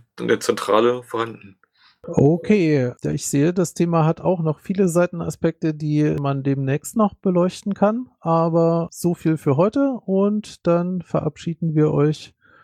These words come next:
Speaker 2: erstmal wieder ins Internet und wir sehen und hören uns dann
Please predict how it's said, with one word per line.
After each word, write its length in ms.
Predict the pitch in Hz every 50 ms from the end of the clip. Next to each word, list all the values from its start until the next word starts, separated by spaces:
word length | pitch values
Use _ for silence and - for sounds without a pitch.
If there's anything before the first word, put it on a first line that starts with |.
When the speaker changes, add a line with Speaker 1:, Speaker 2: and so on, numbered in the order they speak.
| _ _ _ _ -
Speaker 2:
erstmal 580 | 139 135 139 - - - 156 147 151 147 139
wieder 300 | 143 139 - 147 143 143
ins 440 | 147 135 135 135 - - - - - _
Internet 640 | 175 165 185 196 233 220 202 190 190 202 202 - -
und 540 | - - 160 165 165 175 170 - - - - 151
wir 300 | 151 156 156 156 156 151
sehen 320 | 143 143 143 147 156 147
und 340 | - 147 143 139 143 - -
hören 240 | 139 135 135 139 135
uns 300 | 131 139 139 - - -
dann 320 | - 143 151 160 165